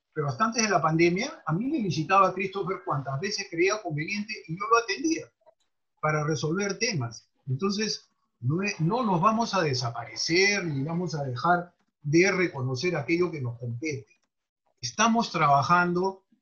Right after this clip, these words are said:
ustedes nos están pidiendo todos los planos como consecuencia de este, eh, problema que hemos tenido con las bombas de agua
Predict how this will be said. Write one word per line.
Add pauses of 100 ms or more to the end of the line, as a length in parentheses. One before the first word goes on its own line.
(120)
ustedes
nos
están
pidiendo
todos
los
planos (200)
como
consecuencia (320)
de
este,
eh,
problema
que
hemos
tenido
con
las
bombas
de
agua